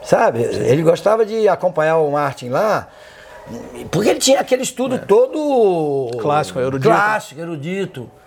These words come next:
Speaker 1: E ele era professor também.
Speaker 2: Sim.
Speaker 1: Mas ao conhecer a obra dos Beatles, ele falou, "Ah, tem uma identidade aqui."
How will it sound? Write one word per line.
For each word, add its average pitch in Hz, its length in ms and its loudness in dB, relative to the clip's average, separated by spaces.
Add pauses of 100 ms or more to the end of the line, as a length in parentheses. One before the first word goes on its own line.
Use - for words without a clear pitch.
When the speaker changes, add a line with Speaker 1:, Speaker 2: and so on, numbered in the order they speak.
(140)
Speaker 1:
E 131 60 -4
ele 110 100 0
era 117 140 4
professor 202 600 2
também. 131 500 -6
Speaker 2:
Sim. 127 60 -12 (880)
Speaker 1:
Mas 185 260 4
ao 233 140 4
conhecer 254 380 2
a 185 80 6
obra 170 160 0
dos 170 160 -8
Beatles, 214 320 -8
ele 359 100 -10
falou, 247 240 2
"Ah, 247 640 0
tem 208 120 -10
uma 240 340 -4
identidade 185 560 0
aqui." 123 240 -12